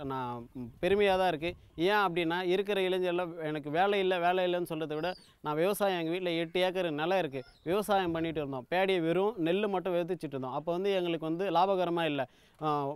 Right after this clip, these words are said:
பேப்பர்ல வந்து உழவர் பயிற்சி மையத்துல வந்து இலவச ட்ரைனிங் கொடுக்குறாங்க அப்படின்ற நோட்டீஸை பார்த்து நான் ஏனாத்தூர் உழவர் பயிற்சி மையம், நான் காஞ்சிபுரத்துல இருந்தேன், ஏனாத்தூர் உழவர் பயிற்சி மையத்துக்கு போனேன்.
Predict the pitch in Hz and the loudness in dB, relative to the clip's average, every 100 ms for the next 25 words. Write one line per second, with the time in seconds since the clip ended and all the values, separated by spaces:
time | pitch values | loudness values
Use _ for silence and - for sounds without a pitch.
0 | - - 202 202 196 180 190 185 214 196 | -4 0 2 2 2 2 2 2 2 2
1 | 190 170 165 160 151 151 165 170 190 214 | -2 -2 -4 -4 -2 -2 0 2 2 2
2 | 196 165 185 202 180 170 165 165 160 156 | 0 0 2 2 2 0 0 0 0 0
3 | 156 156 147 165 180 165 143 139 175 175 | -2 -2 -2 0 -2 -2 -4 -4 -4 -4
4 | 156 151 190 196 180 190 - - _ 165 | -4 0 2 2 2 -6 -8 -20 _ 2
5 | 208 208 175 165 156 156 165 170 208 196 | 4 4 2 0 -2 -2 0 0 0 -2
6 | 185 175 170 160 185 180 202 190 170 170 | -2 0 0 0 0 2 2 0 0 2
7 | 196 185 170 147 151 143 139 127 131 123 | 2 2 -2 -2 -4 -4 -6 -8 -6 -8